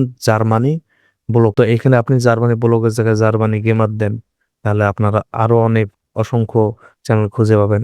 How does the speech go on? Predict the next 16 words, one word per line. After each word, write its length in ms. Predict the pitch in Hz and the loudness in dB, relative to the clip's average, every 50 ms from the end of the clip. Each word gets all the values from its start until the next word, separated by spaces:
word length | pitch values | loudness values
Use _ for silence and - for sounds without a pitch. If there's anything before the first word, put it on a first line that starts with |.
| - | -4
এরকম 340 | - - 110 110 113 120 113 113 | -4 -4 -2 -2 -2 -4 -4 -6
করে 200 | - - 123 123 | -4 0 0 0
আপনাদের 360 | 113 - - 117 113 110 120 117 | 0 0 0 0 0 2 2 0
একটু 160 | - - 135 | 0 0 0
রিসার্চ 300 | 123 117 104 107 107 101 - | 0 0 0 0 -2 -4 -2
করা 180 | - 107 101 | 0 0 2
লাগবে। 260 | 98 98 92 101 - 117 - _ _ _ _ _ _ _ _ - | 2 0 -2 -4 -8 -12 -14 _ _ _ _ _ _ _ _ -2
আর 100 | 107 107 | 0 0
আপনারা 360 | 104 - - 117 117 113 117 110 | 0 0 0 0 2 4 4 2
যদি 220 | 117 120 113 117 110 | 2 0 0 2 2
নিশ 220 | 113 113 113 110 - | 2 2 2 0 0
চান, 200 | - 127 123 135 135 | 0 0 0 0 0
তাহলে 260 | - 117 107 110 107 107 | 0 0 2 4 4 2
আমাকে 260 | 104 107 101 - 107 101 | 2 2 0 -2 -6 -4
কমেন্টে 380 | - 110 107 107 107 104 104 | -2 -2 -2 0 0 0 0
জানান, 300 | 98 107 107 117 131 151 | 0 0 -2 -2 -2 -4